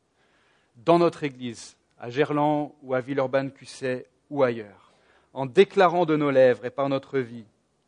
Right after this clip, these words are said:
non pas que César est Seigneur, mais bien plutôt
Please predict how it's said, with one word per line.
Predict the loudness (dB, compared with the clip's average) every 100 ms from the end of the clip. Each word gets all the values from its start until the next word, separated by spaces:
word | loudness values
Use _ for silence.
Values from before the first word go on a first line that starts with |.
| _ _ _
non | -4 -2
pas | 2 2
que | 2 -4 -4 -4 -10 _ _ _ _ _ _ _ _ _
César | -4 2 2 4 2 0 -6
est | -14
Seigneur, | -8 -8 -8 -10 -14 -16 _ _ _ _ _ _ _ _ _ _ -8
mais | 0 0 0 _ _ _
bien | -6 -4
plutôt | -4 -8 -16 -14 -14